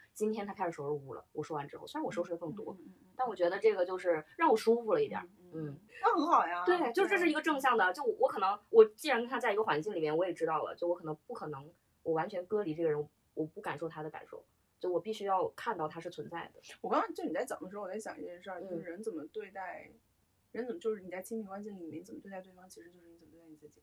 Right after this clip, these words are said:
Speaker 1: 嗯。
Speaker 2: 嗯，就你对他能，能去道歉，然后能去主动，说明你也在跟自己做和解。
Speaker 1: 嗯，对，对，对。我，而且今天我看亲密关系的时候，里边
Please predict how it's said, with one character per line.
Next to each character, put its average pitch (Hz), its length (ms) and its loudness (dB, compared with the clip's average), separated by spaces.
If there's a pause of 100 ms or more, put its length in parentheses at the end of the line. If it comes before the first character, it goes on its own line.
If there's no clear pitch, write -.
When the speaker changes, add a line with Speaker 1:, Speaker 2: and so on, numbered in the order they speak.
(120)
Speaker 1:
嗯。 151 360 -10
Speaker 2:
嗯， - 120 -18 (160)
就 196 120 -20
你 180 80 -14
对 196 120 -8
他 214 260 -8
能， 175 340 -12
能 170 180 -16
去 196 120 -14
道 190 180 -10
歉， 185 180 -16
然 175 80 -12
后 180 100 -14
能 170 160 -14
去 190 200 -20 (260)
主 151 120 -14
动， 180 180 -12
说 202 100 -16
明 190 160 -16
你 180 60 -16
也 170 100 -12
在 165 80 -12
跟 180 140 -18
自 - 80 -20
己 370 120 -18
做 - 120 -20
和 - 140 -20
解。 - 120 -20 (180)
Speaker 1:
嗯， 254 280 0
对， 269 180 -4
对， 240 140 4
对。 208 240 -2 (240)
我， 269 160 8
而 302 120 10
且 370 140 4
今 269 120 0
天 320 100 4
我 240 40 6
看 262 140 0
亲 247 100 -6
密 240 100 4
关 220 180 4
系 220 100 2
的 185 140 4
时 175 100 2
候， 170 180 2
里 170 120 -2
边 185 280 -2